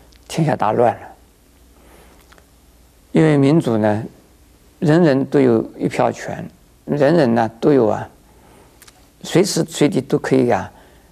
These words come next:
他有不同的意见出现。同一个意-，同一个人，在不同的场合，也不同的时间，他可能就有不同啊的意见。那的原因是什么？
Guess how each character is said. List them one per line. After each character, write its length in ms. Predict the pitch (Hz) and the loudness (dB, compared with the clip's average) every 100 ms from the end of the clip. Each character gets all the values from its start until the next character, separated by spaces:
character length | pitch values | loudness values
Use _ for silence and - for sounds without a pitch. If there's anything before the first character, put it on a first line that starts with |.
| _ - | _ -4
他 100 | 131 | 0
有 220 | 127 120 - 277 | 0 -2 -6 -8
不 80 | |
同 200 | 240 139 | -4 0
的 100 | 160 | 2
意 160 | 165 175 | 2 -2
见 180 | 151 139 | -2 -4
出 120 | 123 | -4
现。 240 | 117 123 - - _ _ - - _ _ - | -4 -4 -4 -20 _ _ -20 -20 _ _ -4
同 180 | 190 | 0
一 80 | 196 | 2
个 80 | 175 | 2
意-， 240 | 165 85 - - | 0 -2 -6 -4
同 180 | 151 | 0
一 80 | 202 | 2
个 100 | 151 | 4
人， 240 | 127 123 - - _ _ _ _ _ _ _ - - - - | 2 0 -4 -12 _ _ _ _ _ _ _ -20 -20 -20 -16
在 140 | - 131 | -4 -2
不 140 | 113 | -2
同 160 | 127 131 | -2 0
的 80 | 135 | 0
场 260 | - 110 | -2 -2
合， 260 | 117 98 - - - | -2 -2 -4 -14 -16
也 160 | 160 131 | -8 -6
不 140 | 131 | -4
同 180 | - 127 | -2 0
的 80 | 127 | 0
时 220 | - 101 | -2 -4
间， 260 | 135 131 139 - - - - | 0 0 -2 -14 -20 -20 -12
他 140 | - 131 | -6 -4
可 160 | 123 | 0
能 180 | 120 143 | 0 2
就 100 | 131 | 2
有 100 | 120 | 0
不 140 | 117 117 | 0 -4
同 260 | - 107 | -4 -2
啊 180 | 110 107 - - - - - 262 | -2 -2 -6 -20 -20 -20 -16 -4
的 80 | 143 | -2
意 160 | 175 | -2
见。 300 | 156 170 143 - - - - _ - | 0 -2 -2 -8 -20 -20 -20 _ -10
那 220 | - 143 | -2 0
的 80 | 127 | 2
原 240 | 120 127 | 2 2
因 120 | 151 | 2
是 140 | 131 110 | 0 -2
什 160 | 98 | -2
么？ 180 | 92 90 | -4 -6